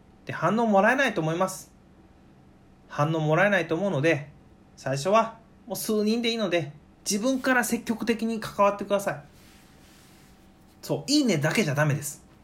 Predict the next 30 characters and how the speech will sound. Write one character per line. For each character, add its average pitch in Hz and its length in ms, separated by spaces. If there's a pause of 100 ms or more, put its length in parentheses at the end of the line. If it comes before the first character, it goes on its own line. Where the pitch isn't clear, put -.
(160)
い 220 120
い 214 40
ね 185 100
だ 180 120
け 196 100
で 160 80
は 120 80
全 147 200
然 160 160
印 165 100
象 156 140
残 151 220
ん 139 40
な 117 80
い 101 40
ん - 60
で。 - 60 (680)
絶 196 180
対 202 140
コ - 180
メ 214 120
ン 208 60
ト 208 100
残 196 180
し 180 60
て 180 80
く 165 60
だ 160 80
さ - 80
い。 - 40